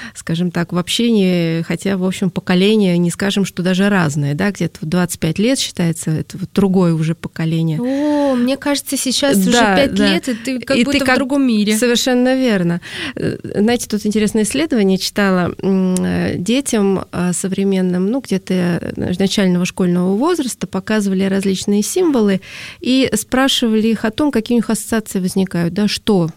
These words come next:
Speaker 1: на этих символах нарисовано, на их взгляд. И обнаружилось, что очень простые вещи, на самом деле, для детей современных не имеют с-, той смысловой нагрузки, которую имеют для нас. Ну, например, у большинства из нас, у кого телефоны выглядят как вот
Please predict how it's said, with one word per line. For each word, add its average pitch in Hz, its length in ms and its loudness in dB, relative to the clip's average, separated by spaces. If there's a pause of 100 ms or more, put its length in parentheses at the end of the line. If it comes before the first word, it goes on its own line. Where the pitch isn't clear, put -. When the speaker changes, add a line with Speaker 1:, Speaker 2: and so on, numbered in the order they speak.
(100)
Speaker 1:
на 175 120 0
этих 180 200 -4
символах 180 380 -2
нарисовано, 262 560 0
на 208 200 2
их 202 60 0
взгляд. 196 360 0 (480)
И 214 80 2
обнаружилось, 262 560 4
что - 160 -2
очень 262 240 0
простые 240 560 0
вещи, 240 460 -2
на 190 100 2
самом 208 240 0
деле, 202 220 0
для 190 180 0
детей 208 340 -2
современных 214 720 0
не 254 280 4
имеют 226 340 2
с-, - 160 -8
той 208 160 0
смысловой 190 440 -2
нагрузки, 190 460 -2
которую 226 380 0
имеют 208 240 2
для 247 160 2
нас. 156 240 0
Ну, 233 100 0
например, 247 460 0 (440)
у 208 60 0
большинства 226 580 2
из 202 120 0
нас, 349 240 0
у - 40 -18
кого 196 280 0
телефоны 196 640 0
выглядят 185 520 -4
как - 300 -6
вот - 260 -4